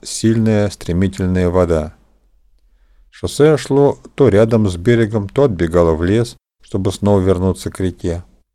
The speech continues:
Истолченный копытами снег был коричневатым от навоза и рассыпчатым, как песок. Я снял шарф, продел его в ручку чемодана и перекинул свой багаж через плечо.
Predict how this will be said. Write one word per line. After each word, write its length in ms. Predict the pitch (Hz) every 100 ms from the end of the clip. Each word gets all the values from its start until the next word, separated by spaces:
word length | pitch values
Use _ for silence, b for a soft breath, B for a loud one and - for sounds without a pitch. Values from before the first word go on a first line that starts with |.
| _ _ _ _
Истолченный 720 | - - 107 107 156 139 131
копытами 560 | 123 123 135 127 113 113
снег 400 | - 147 139 92
был 240 | 85 113
коричневатым 880 | - - 110 - 113 113 131 123 85
от 160 | 85
навоза 600 | 87 90 87 101 85 82 - _ _ _
и 80 | 98
рассыпчатым, 760 | 92 - 135 123 98 - 80
как 260 | - 98 -
песок. 540 | 98 - 85 - - _ _ _ _ _ _ _ _ _ _ _ _ -
Я 140 | 135
снял 260 | - 107 85
шарф, 480 | - 117 117 - - - -
продел 340 | 104 104 143
его 260 | 127 92 85
в 60 | 85
ручку 300 | 101 - -
чемодана 640 | - 85 95 147 156 139
и 40 | 110
перекинул 520 | 113 101 117 131 123
свой 240 | - 123
багаж 420 | 110 110 113 117
через 280 | - 101 98
плечо. 560 | - 92 90 - 78